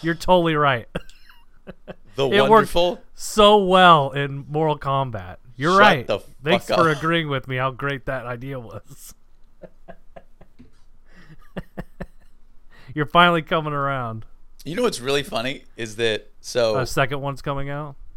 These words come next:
Speaker 2: Shut the fuck up. <laughs> No. So Scott
Speaker 1: <laughs>
Speaker 2: Derrickson, who directed, who directed, uh, The Black Phone, like,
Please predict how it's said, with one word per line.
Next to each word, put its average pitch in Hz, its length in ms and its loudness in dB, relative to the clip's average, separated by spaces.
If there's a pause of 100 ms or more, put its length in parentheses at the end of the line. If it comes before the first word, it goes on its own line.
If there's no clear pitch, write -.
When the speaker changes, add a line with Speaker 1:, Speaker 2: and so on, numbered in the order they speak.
(320)
Speaker 2:
Shut - 340 -4
the 117 60 -10
fuck - 300 -14
up. - 140 -12
<laughs> - 60 -18
No. 113 120 -8 (500)
So - 240 -8
Scott 160 440 -2
Speaker 1:
<laughs> - 0 -
Speaker 2:
Derrickson, 120 560 -4
who 101 140 -14
directed, 104 760 -4
who 110 120 -18
directed, 104 440 -10
uh, 92 220 -8
The 90 60 -16
Black 87 300 -8
Phone, 87 300 -10 (460)
like, 90 280 -10